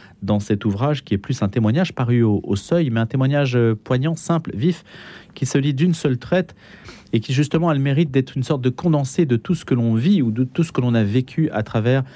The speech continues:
les événements véhiculés par la ciaz. Bonjour Père Patrick Goujon.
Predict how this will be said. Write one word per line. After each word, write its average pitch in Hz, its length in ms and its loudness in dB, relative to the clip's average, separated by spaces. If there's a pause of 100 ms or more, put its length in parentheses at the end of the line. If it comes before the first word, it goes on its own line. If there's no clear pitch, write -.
(300)
les 113 240 2
événements 117 360 0
véhiculés 117 420 2
par 107 140 -2
la 104 100 2
ciaz. 101 400 -2
Bonjour 113 260 0
Père 117 160 -2
Patrick 104 280 -2
Goujon. 110 340 0